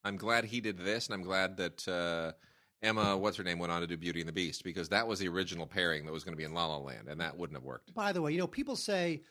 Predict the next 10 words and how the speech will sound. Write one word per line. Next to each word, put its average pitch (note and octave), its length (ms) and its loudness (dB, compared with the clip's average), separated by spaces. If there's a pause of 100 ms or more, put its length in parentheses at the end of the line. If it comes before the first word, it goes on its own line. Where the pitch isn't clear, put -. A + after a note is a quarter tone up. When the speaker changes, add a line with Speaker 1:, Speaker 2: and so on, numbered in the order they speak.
(560)
Speaker 2:
"Oh, G3+ 240 4
if F3 100 -2
it A3+ 100 -2
was, F3+ 280 2
if G#3 180 -2
it A#3 60 -2
was, F#3+ 220 0
uh, D#3 360 -2 (400)
Miles F#3 460 2
Teller, D#3+ 540 0